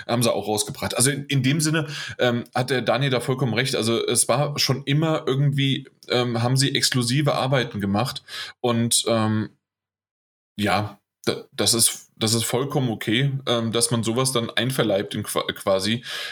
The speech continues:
Ähm, kann positiv wie negativ sein. Positiv, ähm, sie, sie können sozusagen jetzt, dass es nicht mehr extern outgesourced ist oder sonst wie was, sondern,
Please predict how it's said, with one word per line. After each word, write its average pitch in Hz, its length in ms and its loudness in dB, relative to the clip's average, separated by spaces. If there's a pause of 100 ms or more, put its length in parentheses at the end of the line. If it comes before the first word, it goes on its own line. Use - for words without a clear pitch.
(120)
Ähm, 107 380 0 (1200)
kann 143 500 0 (260)
positiv 180 520 0
wie 156 80 2
negativ 135 460 2
sein. 113 440 2
Positiv, 147 880 0
ähm, 117 300 0
sie, 120 520 0
sie 117 200 0
können 135 220 2
sozusagen 123 580 2
jetzt, - 480 2
dass 117 100 4
es 117 140 2
nicht 123 180 2
mehr 120 120 2
extern 117 360 2
outgesourced 123 720 0
ist 123 220 2
oder 107 180 2
sonst 135 260 2
wie 131 120 0
was, - 500 -2
sondern, 113 300 0